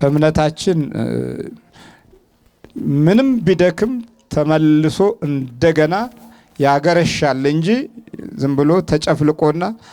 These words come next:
እንደ ጊዜው ሁኔታ ያበቃል የሚባልለት ጉዳይ አይደለም። አበቃ የተባለበት ጊዜ እንኳን ነበረ እኮ። በዛ በስልሳዎቹ እና በሰባዎቹ ዘመን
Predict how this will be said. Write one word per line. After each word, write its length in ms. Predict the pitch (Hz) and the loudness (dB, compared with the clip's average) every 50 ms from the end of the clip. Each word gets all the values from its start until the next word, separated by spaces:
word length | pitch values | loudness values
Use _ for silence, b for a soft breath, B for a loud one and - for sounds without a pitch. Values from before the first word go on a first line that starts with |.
| B B B B B B B B B - - 135 135 135 | B B B B B B B B B -6 -4 -2 0 0
እንደ 240 | 135 139 143 143 151 147 151 151 | 0 0 2 2 4 4 4 4
ጊዜው 380 | 131 151 143 131 131 156 151 147 | 2 0 2 2 2 2 2 0
ሁኔታ 400 | - - 147 147 147 147 147 - 170 170 - - - - - - - 170 - | 0 -2 -2 0 0 0 2 0 0 -2 -2 -6 -12 -18 -20 -18 -12 -4 0
ያበቃል 600 | - 151 147 147 156 156 156 - 147 147 135 131 | 0 2 2 2 0 -2 -4 -4 -4 -2 -2 -2
የሚባልለት 800 | 131 131 135 139 131 117 131 131 131 127 127 127 127 131 127 - - 123 117 117 113 - - - 113 117 | -2 -2 -2 -4 -4 -2 0 0 0 0 -2 -2 -2 -2 -2 -4 -4 -4 -4 -4 -4 -6 -8 -10 -10 -6
ጉዳይ 320 | 117 127 120 117 151 139 | -6 -4 -2 0 0 2
አይደለም። 360 | 123 110 110 101 - - - - _ b b b b b b | 0 0 -4 -8 -12 -14 -18 -20 _ b b b b b b
አበቃ 380 | 143 160 170 208 226 220 - - 185 | 0 2 2 0 0 -2 -2 0 2
የተባለበት 720 | 170 160 160 165 165 156 156 156 156 156 139 139 160 156 | 2 2 2 0 0 2 2 2 2 0 0 0 -2 -2
ጊዜ 180 | 147 151 143 156 | -2 -2 -2 -2
እንኳን 300 | 160 156 160 - 240 262 247 | -2 -2 -2 -2 -2 0 0
ነበረ 260 | 190 147 123 135 123 117 | -2 0 0 0 0 0
እኮ። 140 | 113 - - 117 | -2 -4 -4 -4
በዛ 280 | 117 127 127 120 120 135 127 | -2 -2 -2 -2 -2 -4 -2
በስልሳዎቹ 720 | 120 131 120 - 151 127 127 - 143 135 135 139 135 - - | -2 -2 -2 -2 -4 -4 -4 -2 0 0 2 0 0 -2 -2
እና 160 | 156 143 143 147 143 | -2 0 0 0 -2
በሰባዎቹ 580 | 139 139 - - 143 135 139 139 143 151 160 - 208 214 220 - B B B B B B B B B B - | -2 -2 -2 -2 -2 0 0 0 0 -2 -2 -2 -4 -4 -4 -8 B B B B B B B B B B -2
ዘመን 360 | 127 147 147 156 190 208 | 2 2 4 4 2 0